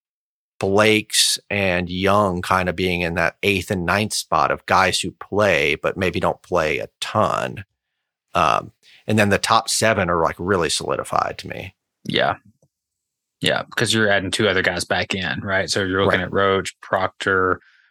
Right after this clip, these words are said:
Speaker 2: um, Blake's, Whitehead, Mitchell, Lively, Flip. That's seven right
Speaker 1: Right.
Speaker 2: there, right? Young, that's eight. So you, you start to get out there a little bit. Grant, you mentioned Grandison. So there's nine guys,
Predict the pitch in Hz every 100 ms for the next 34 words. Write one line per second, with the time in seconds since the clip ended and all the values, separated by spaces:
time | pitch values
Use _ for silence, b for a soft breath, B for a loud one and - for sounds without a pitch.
0 | b - 95 90 87 90 80 98 98 98
1 | 92 90 - - - 92 95 92 - -
2 | 95 92 90 85 87 95 95 - 98 90
3 | 90 87 92 90 92 87 92 87 87 -
4 | - 104 98 90 87 - - 135 - -
5 | 95 92 87 85 85 - _ _ 80 82
6 | 85 90 - 62 - 98 98 - 101 95
7 | 95 92 92 90 90 - 98 95 90 95
8 | 110 107 107 - _ _ _ 110 - 113
9 | 95 117 107 104 98 98 104 104 95 92
10 | 92 95 90 95 95 98 90 104 98 95
11 | 101 92 92 95 92 87 85 104 107 98
12 | 98 98 95 - 87 73 - -